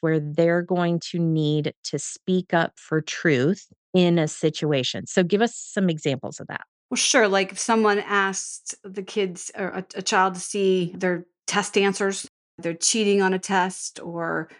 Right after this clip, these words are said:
Speaker 2: or whatever. And, and, you know, you don't, you wanna be a friend. You could say, "Oh, you can look at my answers," but they know it's wrong. I know I've had friends when I was young that were like, "Well, hey, I'm gonna say that I'm at your house,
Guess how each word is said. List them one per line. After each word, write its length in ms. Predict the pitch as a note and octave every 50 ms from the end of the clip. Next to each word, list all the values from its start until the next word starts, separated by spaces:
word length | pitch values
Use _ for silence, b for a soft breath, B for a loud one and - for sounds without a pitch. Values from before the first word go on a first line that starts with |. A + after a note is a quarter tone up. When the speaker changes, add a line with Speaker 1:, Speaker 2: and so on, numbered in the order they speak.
| B B -
Speaker 2:
or 80 | - E3+
whatever. 380 | F3 F#3 F#3 F#3 F3+ F3 F3+
And, 240 | E3+ F3+ F3+ F3 -
and, 260 | - G#3 F#3+ G3 F3+ -
you 100 | - A3+
know, 60 | E3+
you 100 | F3+ G3
don't, 160 | A3 A3+ -
you 100 | - A3
wanna 140 | G#3+ B3+ C#4
be 140 | D4 C#4 F#3+
a 20 |
friend. 420 | F3 - - - F3 D#3 E3 F#3 G3
You 80 | G#3
could 120 | G#3+ A#3+ B3
say, 60 | B3
"Oh, 80 | C#4+ E4
you 140 | E4 D#4+ D#4+
can 120 | E4 D4+
look 160 | A#3+ G#3+ G#3+
at 80 | F#3+ E3+
my 140 | E3+ E3+ E3
answers," 420 | E3 E3+ E3+ F3 - G3+ G3 F#3+
but 220 | - - G#3 G#3+ -
they 100 | A3 A3
know 240 | G#3+ G#3 G#3 A3+
it's 180 | G#3+ F#3+ - -
wrong. 440 | F#3+ G3+ A#3 B3 - C4+ E3 D#3+ E3 _ _ _ _ _ -
I 80 | G3+ G3
know 400 | G3+ G3 G3 F#3+ F#3+ F#3 E3 - _ -
I've 120 | - F#3 F#3
had 200 | G3 F3 E3 -
friends 400 | - - F#3 F3+ F3+ F#3 F3+ -
when 120 | F3+ F3
I 100 | F3 F3+
was 220 | F#3+ G3 F#3 F#3
young 240 | F#3+ F3+ F3 F3 F3+
that 120 | F3 E3 C#3+
were 80 | E3
like, 160 | E3 D#3 D#3
"Well, 80 | - -
hey, 120 | - A3
I'm 120 | G#3 A#3 B3
gonna 160 | C#4+ D#4+ F4+
say 540 | - - - - B3+ B3 B3 B3 B3+ B3+ B3+
that 140 | A3+ G#3+ G#3
I'm 160 | G#3 G#3 G3
at 80 | -
your 160 | - G3 G#3+ A3+
house, 720 | A3 A#3+ B3 A#3+ A#3+ A#3+ A#3+ B3+ B3 - - - -